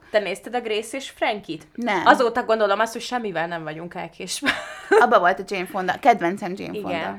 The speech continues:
Speaker 1: Ilyen hetven-valahány évesek, és akkor így még pasiaik lesznek, meg az egyik összeházasodik, meg nem tudom, szóval.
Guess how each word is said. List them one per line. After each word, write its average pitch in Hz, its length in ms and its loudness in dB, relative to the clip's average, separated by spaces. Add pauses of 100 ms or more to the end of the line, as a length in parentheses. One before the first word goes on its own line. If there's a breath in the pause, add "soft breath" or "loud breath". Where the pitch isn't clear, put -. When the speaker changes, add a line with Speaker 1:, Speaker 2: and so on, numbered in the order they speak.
Speaker 1:
Ilyen 202 280 -2
hetven-valahány 185 840 0
évesek, 214 560 -4
és 220 120 -10
akkor 214 280 -6
így 196 120 -6
még 196 300 -10 (100)
pasiaik 180 560 -12
lesznek, 185 400 -12
meg 156 120 -14
az 165 120 -12
egyik 156 260 -14
összeházasodik, 170 880 -12
meg 143 100 -16
nem 151 260 -16
tudom, - 180 -18
szóval. - 400 -20